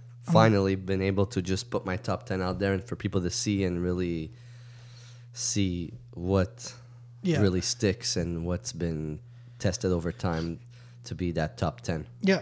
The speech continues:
Speaker 2: exactly. And I'm not, I'm not gonna edit this episode, so whatever you say
Speaker 1: <laughs> It's fucking staying right in.
Speaker 2: Yeah. I'm just gonna add that fire hot theme song at the end.
Speaker 1: <laughs>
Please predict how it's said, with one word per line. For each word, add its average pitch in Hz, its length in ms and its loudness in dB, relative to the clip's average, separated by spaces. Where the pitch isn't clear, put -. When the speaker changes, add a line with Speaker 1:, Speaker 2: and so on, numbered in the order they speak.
Speaker 2:
exactly. 143 420 -2
And 143 200 0
I'm 156 140 4
not, 180 360 0
I'm 156 180 0
not 170 140 4
gonna 170 180 0
edit 151 240 -2
this 131 160 -4
episode, 127 480 -6
so - 160 -8
whatever 135 340 -4
you 180 100 -2
say 170 460 -4
Speaker 1:
<laughs> - 240 0
It's 85 340 -2
fucking 98 500 2
staying 92 440 2
right 110 280 8
in. 78 220 0
Speaker 2:
Yeah. 123 160 -4
I'm 135 80 -8
just - 120 -10
gonna 139 180 -4
add 135 140 -2
that 127 200 -8
fire 143 340 -6
hot 135 380 -4
theme 131 200 -6
song 127 240 -6
at 127 100 -6
the 127 140 -6
end. 139 180 0
Speaker 1:
<laughs> - 560 0